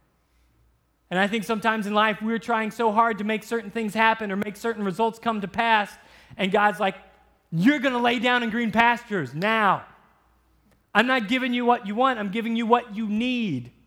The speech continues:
And last year, or no, no, I think it was about two years, I taught a message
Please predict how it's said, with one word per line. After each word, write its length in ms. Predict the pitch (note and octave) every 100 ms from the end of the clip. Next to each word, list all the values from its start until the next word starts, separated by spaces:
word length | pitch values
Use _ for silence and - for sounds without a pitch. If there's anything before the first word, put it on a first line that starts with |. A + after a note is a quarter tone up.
| _ _ _ _ _ _ _ -
And 140 | G3
last 320 | A3+ C4+ C4 A3+
year, 360 | G#3 G3 G3 G#3
or 80 |
no, 160 | G#3 G#3+
no, 160 | G#3 G3
I 100 | F3+
think 100 | G#3+
it 20 |
was 80 | F#3+
about 200 | F#3 E3+
two 100 | A3+
years, 200 | G#3+ E3+
I 60 |
taught 200 | F3 G3+
a 40 | F#3
message 480 | F#3+ F#3 F#3+ D#3+